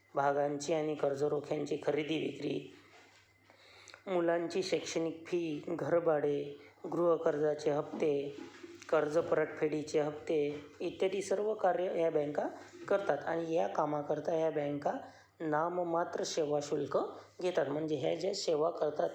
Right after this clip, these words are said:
सभासदांच्या या बँका, जी सेवा देतात त्यासाठी काही प्रमाणात शुल्क,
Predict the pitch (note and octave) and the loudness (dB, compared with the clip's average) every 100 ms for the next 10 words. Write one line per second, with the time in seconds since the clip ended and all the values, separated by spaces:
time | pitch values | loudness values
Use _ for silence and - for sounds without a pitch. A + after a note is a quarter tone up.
0 | - - - - D#3 D3+ D3 D3+ C#3+ C#3+ | -8 -20 -14 -4 0 2 2 2 2 2
1 | D3 C#3 C#3 C3+ C#3 C#3+ - - - - | 2 2 2 0 -2 -2 -4 -8 -18 -20
2 | - D#3 C#3+ - D3+ D3 D3+ D3 D3 C#3+ | -10 -6 -4 -2 0 0 0 2 0 -2
3 | - - - F3 E3 E3+ F#3 F#3 D3+ D#3 | -8 -18 -6 -4 0 0 0 0 0 -2
4 | E3 D#3 D#3 F3 F3+ - G#3+ F#3+ | -2 -2 -2 -4 -4 -2 -2 -2